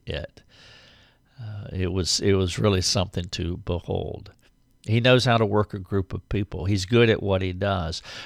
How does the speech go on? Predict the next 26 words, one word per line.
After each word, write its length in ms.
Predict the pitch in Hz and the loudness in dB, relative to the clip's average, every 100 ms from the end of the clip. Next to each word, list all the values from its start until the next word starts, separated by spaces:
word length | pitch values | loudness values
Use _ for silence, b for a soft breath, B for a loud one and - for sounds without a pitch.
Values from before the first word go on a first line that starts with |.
| B | B
which 220 | 127 - | 2 4
partially 640 | 180 269 - - 120 98 | 4 4 4 2 4 2
explains 840 | 101 - - - 110 113 98 92 - | 0 -2 -2 0 2 2 0 -2 -2
why 260 | 92 90 | 0 0
he 380 | 87 98 95 - | 0 0 -2 -4
says 460 | - - 110 104 90 | -6 2 6 6 4
some 280 | - 104 98 | 2 0 0
of 120 | 92 | -2
the 180 | 90 92 | -2 0
outlandish 800 | 92 - 98 98 90 85 - - - | -2 0 2 2 2 0 -2 -4 -8
things 480 | - 117 104 90 87 | -4 -2 -2 -4 -4
that 180 | 92 82 | -2 -2
he 80 | 82 | -4
says. 640 | - 135 104 - - - B B B B B | -4 -2 -2 -6 -12 -14 B B B B B
He's 340 | - 131 107 | 0 2 2
riffing, 720 | 101 92 117 160 - 60 - - - _ - | 0 2 2 2 -2 -12 -14 -20 -20 _ -16
uh, 220 | - - | -14 -12
for 240 | 87 117 104 | -8 -2 -2
the 80 | 95 | -2
crowd. 540 | - 113 104 - - | -2 0 0 -2 -4
He 100 | 101 | -4
just 260 | 98 90 - | -2 -4 0
goes 320 | 95 95 87 | 2 2 0
off 440 | 98 104 80 - | 2 2 0 -6
and 120 | 87 | -8
starts 420 | - 98 82 - | -6 -4 -4 -6